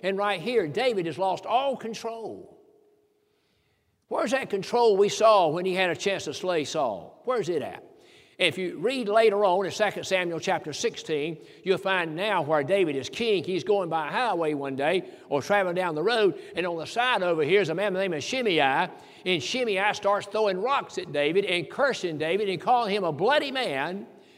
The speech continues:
because this man was an advocate of Saul. And one of David's men said, "How long are we gonna allow this to happen? Give me the word. I'll go up there and I'll take his head off." They said, "No,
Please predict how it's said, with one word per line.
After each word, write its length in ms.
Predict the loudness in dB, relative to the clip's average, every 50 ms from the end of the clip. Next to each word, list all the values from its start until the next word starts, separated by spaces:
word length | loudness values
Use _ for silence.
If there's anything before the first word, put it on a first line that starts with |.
| -20 _ _
because 400 | -8 -4 0 2 2 2 2 0
this 240 | -2 -2 -2 -4 -6
man 340 | -6 -4 -4 -2 -2 -4 -4
was 200 | -4 -4 -4 -4
an 100 | -4 -4
advocate 440 | -2 -2 -2 -4 -6 -6 -6 -4 -6
of 120 | -6 -6
Saul. 520 | -4 -4 -4 -2 -4 -6 -8 -10 -12 -14 -18 -20 _ _ _ _ _ _ _ _ _ _ _ _ _ _ _ _ _ _ _ _ _ _ _ _ _ _ _ _ _ _ _ _ _ -2
And 280 | -2 -2 0 -2 -6 -8
one 140 | -6 -6 -6
of 60 | -4
David's 340 | -2 -2 -2 -2 -2 -4 -8
men 280 | -6 -6 -4 -4 -4 -4
said, 320 | -2 -2 0 0 -2 -6 -8 -6 -2
"How 160 | 0 0 2
long 180 | 2 0 0
are 100 | 0 0
we 80 | 0 0
gonna 180 | 0 0 0 0
allow 280 | 0 0 0 0 0
this 160 | -2 -4 -6
to 60 | -4 -2
happen? 240 | -2 -2 -2 -4 -10 _ _ _ _
Give 220 | -2 0 0 0
me 140 | 0 -2 -2
the 100 | -2 -2
word. 320 | -2 0 2 2 2 2
I'll 160 | 4 2 2 2
go 100 | 2 -2
up 80 | -2
there 80 | -2 -6
and 100 | -6 -6
I'll 120 | -6 -6
take 240 | -8 -8 -10 -10 -8
his 80 | -8 -8
head 180 | -10 -10 -10
off." 340 | -12 -16 -16 -18 -20 -20 -20 _ _ _ _ _ _ _ _ _ _ _ _ _ _ _ _ _ _ _ _ _ _ _ _ _ _ _ _ _ _ -18
They 100 | -18 -16
said, 160 | -16 -14 -12
"No, 420 | -10 -10 -8 -8 -8 -10 -10 -12